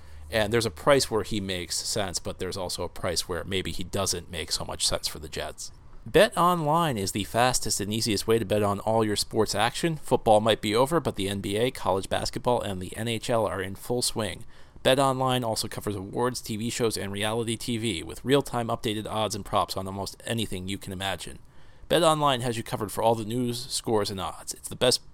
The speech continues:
way to place your bets, and it's free to sign up. Head to the website or use your mobile device today to receive your fifty percent welcome bonus on your first deposit using promo code Locked On. It's one word with no space,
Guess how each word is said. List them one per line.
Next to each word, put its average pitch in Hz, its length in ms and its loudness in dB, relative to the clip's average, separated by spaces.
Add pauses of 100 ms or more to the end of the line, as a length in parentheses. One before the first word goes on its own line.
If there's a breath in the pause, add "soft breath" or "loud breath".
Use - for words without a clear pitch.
way 117 100 4
to 107 80 0
place - 320 0
your 123 80 0
bets, 120 260 4
and 90 120 -6
it's 95 120 -6
free - 200 -2
to 110 80 -2
sign 110 260 2
up. - 220 -8 (480 soft breath)
Head 156 160 -2
to 170 100 4
the 160 80 4
website 117 480 4
or 98 100 0
use 123 240 0
your 110 80 0
mobile 123 220 2
device 120 320 2
today 104 320 0
to - 160 -8
receive 101 240 -6
your 85 100 -8
fifty 135 280 0
percent 123 340 0
welcome 113 340 4
bonus 92 320 -4
on 90 120 -4
your 85 80 -8
first 107 300 -2
deposit 110 500 2
using 110 320 -2
promo 113 320 0
code 120 360 2
Locked 107 420 6
On. 92 320 -2 (360 soft breath)
It's - 120 -6
one 123 220 6
word 113 160 4
with 107 140 -2
no 113 100 -2
space, 127 400 4